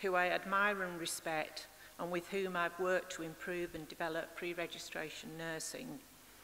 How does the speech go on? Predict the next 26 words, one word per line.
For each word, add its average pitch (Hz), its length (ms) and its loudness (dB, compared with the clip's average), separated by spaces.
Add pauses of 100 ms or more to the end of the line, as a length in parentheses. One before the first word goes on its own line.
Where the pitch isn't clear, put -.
(460)
As 190 200 4
a 208 60 2
nurse 214 360 4
for 196 160 0
over 202 260 6
four 208 380 2
decades, 170 880 -4 (180)
it's 185 220 0
particularly - 580 2
poignant 175 800 -2 (460)
to 180 140 -6
me 175 120 2
be 180 180 -10
sharing 202 520 2
this 180 240 -4
day 170 340 0
with 165 140 -4
so 190 260 2
many 196 360 0
of 151 140 -6
you 151 260 -2 (340)
graduating 170 760 0
in 165 120 -4
health 160 440 -6
and 160 100 -6
social - 460 -4